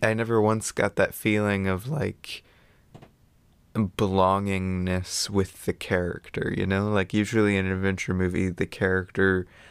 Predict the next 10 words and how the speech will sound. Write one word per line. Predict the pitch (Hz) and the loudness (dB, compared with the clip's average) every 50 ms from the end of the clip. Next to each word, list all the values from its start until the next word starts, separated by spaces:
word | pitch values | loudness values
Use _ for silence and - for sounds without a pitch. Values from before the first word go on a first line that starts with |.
| - - _ _ | -20 -20 _ _
goes | - 98 98 98 98 95 | 2 4 4 4 4 2
on | 98 95 92 | 0 0 0
this | 92 87 - | -2 -2 -4
adventure | 92 87 87 87 87 87 - - - 87 85 - - | -4 -2 0 0 0 -2 -2 0 0 2 2 2 0
and | 90 90 85 | -2 -4 -4
starts | - - 90 87 - - - | -2 0 -2 -2 -2 -6 -6
to, | - - 90 | -4 -2 -2
like, | 90 90 90 - - | 0 -2 -4 -4 -6
find | - - - 98 95 92 92 87 - - | -8 -4 -2 -2 0 -2 -4 -8 -10 -10
themselves, | - 92 90 90 - - - - 95 92 - - - - - - - | -8 -8 -6 -6 -6 -4 -2 0 0 -2 -2 -6 -10 -12 -14 -14 -12